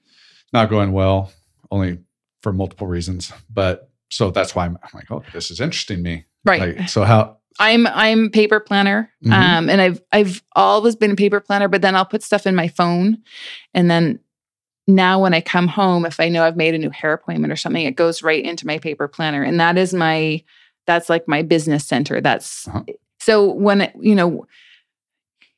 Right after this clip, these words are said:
Speaker 2: not like I'm getting asked to volunteer for much right now, but, you know, at school, "Can
Speaker 1: Right.
Speaker 2: you help out with such and such?" I can always say, "I'm gonna have to go home and check my planner," because that's my workspace. And that, that gives you time to think, "Well, is this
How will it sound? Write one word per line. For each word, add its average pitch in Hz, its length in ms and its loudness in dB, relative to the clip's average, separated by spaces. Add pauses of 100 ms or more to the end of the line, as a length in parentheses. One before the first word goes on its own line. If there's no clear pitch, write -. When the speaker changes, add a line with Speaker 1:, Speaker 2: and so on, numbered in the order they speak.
(100)
Speaker 2:
not 247 180 2
like 226 140 2
I'm 202 100 4
getting 175 240 2
asked 165 200 2
to 180 60 0
volunteer 165 500 0
for 160 140 -8
much 151 240 -4
right 156 140 0
now, 160 220 2
but, 160 260 0 (240)
you 190 80 2
know, 185 160 4
at 135 100 -2
school, 208 800 2
"Can 208 180 0
Speaker 1:
Right. 196 60 4
Speaker 2:
you 190 80 0
help 180 280 0
out 160 100 2
with 175 100 -8
such 175 280 -2
and 170 100 -6
such?" - 320 -4 (120)
I 175 120 2
can 175 160 0
always 180 400 2
say, 170 500 0 (160)
"I'm 180 100 2
gonna 180 120 2
have 185 160 -2
to 170 80 0
go 170 40 2
home 175 140 0
and 160 80 -4
check 165 200 -6
my 151 100 -2
planner," 147 340 -6
because 143 220 -14
that's 156 260 -6
my 151 260 -2 (140)
workspace. 160 600 0
And 190 100 4
that, 202 240 0 (220)
that 294 180 4
gives 202 160 2
you 196 60 0
time 180 300 0
to 165 260 0 (540)
think, 180 280 0
"Well, 160 160 2
is 175 140 0
this - 560 -10